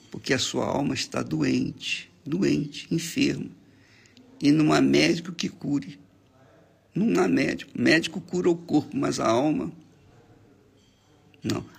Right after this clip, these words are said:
A alma, só Deus. A alma é só Deus que cura.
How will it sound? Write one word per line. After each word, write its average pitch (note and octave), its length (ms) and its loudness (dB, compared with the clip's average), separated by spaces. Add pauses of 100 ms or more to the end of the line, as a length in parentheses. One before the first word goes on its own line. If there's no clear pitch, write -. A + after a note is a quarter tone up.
(100)
A B2+ 80 2
alma, D3 480 4
só - 240 -4
Deus. - 580 -8 (1300)
A - 120 -4
alma D3+ 520 4 (260)
é - 80 -10
só - 320 -6 (1080)
Deus B2+ 260 0
que - 140 -12
cura. - 420 -12